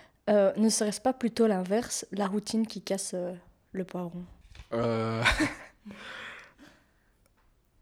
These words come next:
Speaker 2: <laughs> Euh. Ouais, on va, on va un peu spoiler. Enfin, en, en fait,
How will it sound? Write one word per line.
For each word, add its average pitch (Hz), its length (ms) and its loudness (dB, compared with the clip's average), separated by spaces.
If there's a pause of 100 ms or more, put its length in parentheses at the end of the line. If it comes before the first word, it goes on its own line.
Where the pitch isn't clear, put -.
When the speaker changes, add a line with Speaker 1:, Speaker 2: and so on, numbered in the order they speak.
(1160)
Speaker 2:
<laughs> 175 60 10 (300)
Euh. 165 1080 12 (920)
Ouais, 135 260 8
on 117 180 10
va, 120 320 8
on 110 40 4
va 120 180 8
un 110 60 8
peu 127 160 -2
spoiler. 123 600 4
Enfin, 135 220 10
en, 127 220 12
en 127 80 10
fait, 165 220 8